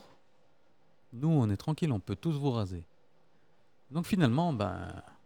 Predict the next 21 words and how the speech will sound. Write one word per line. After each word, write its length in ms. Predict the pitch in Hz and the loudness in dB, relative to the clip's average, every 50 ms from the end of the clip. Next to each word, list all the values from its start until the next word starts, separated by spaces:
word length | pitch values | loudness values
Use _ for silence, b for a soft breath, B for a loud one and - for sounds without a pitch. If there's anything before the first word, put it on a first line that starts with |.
| - - - | -20 -20 -20
ils 160 | - 90 92 | -20 -12 -6
ont 80 | 95 110 | -2 -2
eu 60 | 156 | -2
ce 80 | 160 - | -2 -4
qu'ils 160 | - - 98 | -4 -4 -4
voulaient. 400 | 80 78 76 80 101 143 165 165 | -4 -4 -6 -4 -2 -2 -2 -2
On 240 | 165 151 117 98 90 | -2 -2 -2 -4 -4
leur 160 | 87 85 85 | -6 -8 -8
a 60 | 87 | -6
laissé 240 | 87 90 - - 101 | -8 -8 -6 -6 -6
passer, 480 | - - 87 85 - - 104 101 92 87 | -6 -6 -8 -6 -6 -6 -4 -4 -4 -6
euh, 100 | 82 82 82 92 95 - - - - b b b b b b b b - - - - - - - - 87 | -8 -10 -12 -16 -20 -20 -20 -20 -20 b b b b b b b b -20 -20 -20 -20 -20 -20 -20 -8 -4
des 80 | 127 127 | -4 -4
projets, 440 | - - - 117 104 92 98 120 | -4 -2 -2 0 0 2 0 0
des 80 | 123 117 | 0 -2
black 460 | 90 87 98 104 110 - - - - - - - - - - - - - - - - | -2 -2 -2 -2 -2 -4 -8 -16 -18 -20 -20 -20 -20 -20 -20 -20 -20 -20 -16 -6 -2
ops, 480 | 95 120 - - - - - - - - - - - - | -2 -2 -4 -6 -16 -16 -16 -18 -20 -20 -20 -20 -20 -16
des 180 | 92 85 107 110 | -8 -4 -4 -4
projets, 480 | - - - 98 92 90 101 104 101 | -4 -4 -4 -2 0 2 2 2 2
euh, 220 | 92 87 80 78 71 - - | 2 0 -2 -6 -10 -12 -18
secrets 560 | - - - - 107 - - - 101 131 | -20 -10 -6 -6 -6 -4 -4 -6 -4 -6